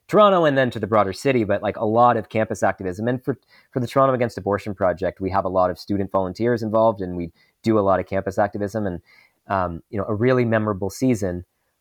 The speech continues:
was fall twenty sixteen. I talked about that providential moment. This is where C C B R staff were establishing an office in the Greater Toronto Area more permanently, where I just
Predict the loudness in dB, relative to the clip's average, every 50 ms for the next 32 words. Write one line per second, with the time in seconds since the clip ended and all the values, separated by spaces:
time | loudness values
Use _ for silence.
0 | _ _ _ -6 0 2 2 4 4 2 0 -2 -6 -10 -16 -20 _ -12 0 4
1 | 4 4 4 2 -2 -4 -4 -4 -6 -8 -12 -6 -4 -2 -2 -2 -2 -2 0 -2
2 | -2 -2 -2 0 0 0 2 2 0 0 0 -2 _ _ _ _ _ _ 2 4
3 | 4 4 4 0 -2 -2 -4 -4 0 0 2 2 0 -2 -4 -6 -8 -8 -8 -2
4 | 0 2 2 2 -2 _ _ _ _ -14 -4 -2 -2 0 0 0 0 2 2 2
5 | 0 0 2 2 4 4 2 -2 -4 -4 -2 0 0 -2 -4 _ _ _ _ _
6 | -10 -10 -8 -2 2 2 2 2 0 -4 -6 -4 -2 0 0 0 0 0 -2 -6
7 | -6 -4 -8 -4 -2 -2 -2 -2 -4 -4 -2 -2 -2 0 0 0 0 0 0 -2
8 | -2 -2 -4 -4 _ -4 -4 -4 -2 -4 -6 -6 -4 -4 -6 -6 _ _ _ _
9 | _ _ _ -4 -2 0 2 2 2 0 -2 -6 _ -20 _ -2 2 4 6 6
10 | 4 2 -2 -6 -2 0 0 0 0 -4 -16 -18